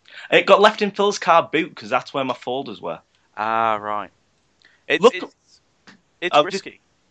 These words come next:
Speaker 1: Yeah, it is risky. It's very risky. Um,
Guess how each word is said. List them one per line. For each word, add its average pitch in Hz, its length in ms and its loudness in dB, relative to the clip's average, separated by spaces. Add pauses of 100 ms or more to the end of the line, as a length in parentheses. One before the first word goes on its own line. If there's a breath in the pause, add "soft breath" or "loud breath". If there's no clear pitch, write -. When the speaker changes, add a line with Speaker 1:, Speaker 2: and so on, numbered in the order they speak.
(180)
Speaker 1:
Yeah, 196 300 6
it 143 140 -2
is 220 160 -6
risky. 127 400 -8
It's - 180 -20
very 156 340 0
risky. 165 480 -14 (520)
Um, 135 320 -4